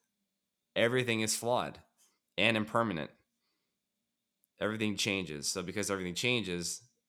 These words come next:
everything is imperfect. Everything's <laughs> flawed. So a new car doesn't stay in perfect condition, right? A flower doesn't stay with perfect colors. A body doesn't have perfect skin forever, right?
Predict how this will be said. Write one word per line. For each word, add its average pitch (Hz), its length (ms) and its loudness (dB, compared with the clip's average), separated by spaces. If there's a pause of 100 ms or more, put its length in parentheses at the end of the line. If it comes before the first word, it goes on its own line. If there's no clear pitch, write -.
(140)
everything 92 300 0
is 87 120 -4
imperfect. - 1080 -8
Everything's 85 520 -8 (140)
<laughs> - 160 -14
flawed. 101 400 -4 (640)
So 120 480 10
a - 80 2
new 131 160 4
car 127 280 10
doesn't 98 260 0
stay 98 240 4
in 90 80 0
perfect 90 260 -2
condition, 90 340 -2
right? 82 200 0
A 78 60 -4
flower 98 380 6
doesn't 90 280 -4
stay 87 580 0 (180)
with 92 220 -8
perfect 90 280 -4
colors. 95 560 -2 (1400)
A - 40 -10
body 101 360 4
doesn't 92 280 -6
have 95 280 0
perfect 92 320 -4
skin 92 260 -2
forever, 90 720 -2
right? 87 280 -4